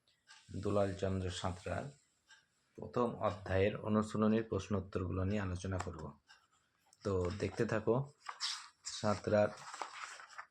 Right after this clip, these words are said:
দশম শ্রেণীর বইটির প্রশ্নোত্তরগুলো। দেখো,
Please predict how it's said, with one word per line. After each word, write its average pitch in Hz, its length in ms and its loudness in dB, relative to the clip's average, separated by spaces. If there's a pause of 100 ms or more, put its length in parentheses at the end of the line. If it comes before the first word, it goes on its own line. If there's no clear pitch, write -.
(960)
দশম 104 340 6
শ্রেণীর 107 400 2 (1300)
বইটির 98 360 0
প্রশ্নোত্তরগুলো। 92 760 -4 (1800)
দেখো, 98 260 -4